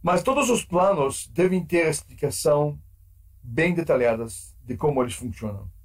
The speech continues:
Mas como já disse na dica anterior, o objetivo daquelas reuniões de oportunidade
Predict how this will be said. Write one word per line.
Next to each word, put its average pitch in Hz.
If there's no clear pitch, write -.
Mas 147
como 226
já 170
disse 139
na 117
dica 131
anterior, 110
o 147
objetivo 131
daquelas 135
reuniões 110
de 107
oportunidade 101